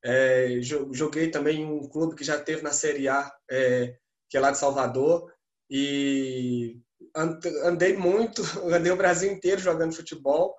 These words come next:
né, profissionalmente. Acabei parando em dois mil e dez porque, é, eu não me encontrava mais naquele lugar, aquele lugar não me fazia mais feliz. É, era um espaço que, pra mim,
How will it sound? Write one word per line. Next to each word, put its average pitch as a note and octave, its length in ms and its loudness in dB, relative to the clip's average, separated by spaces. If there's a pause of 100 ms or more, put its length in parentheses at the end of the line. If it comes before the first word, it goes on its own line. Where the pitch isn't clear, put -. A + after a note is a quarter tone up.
(460)
né, C#3+ 160 0
profissionalmente. D3+ 1080 -2 (400)
Acabei E3+ 360 2
parando F3 800 2
em E3 120 -2
dois E3+ 220 2
mil F3 140 0
e D#3+ 40 -4
dez F3+ 360 4
porque, E3 680 -2
é, D3+ 400 0
eu E3 60 4
não F3 80 2
me F#3+ 80 -2
encontrava F#3 800 0
mais D#3 280 2
naquele D3+ 300 -4
lugar, D3+ 440 2
aquele D#3 200 -4
lugar D#3 160 0
não D#3+ 80 -2
me E3+ 100 -4
fazia D#3+ 360 -2
mais D3+ 260 -2
feliz. D3+ 640 -4 (440)
É, D3 380 2
era D#3 100 2
um E3+ 40 0
espaço E3+ 580 2
que, - 80 -12
pra D#3+ 260 0
mim, F3 320 0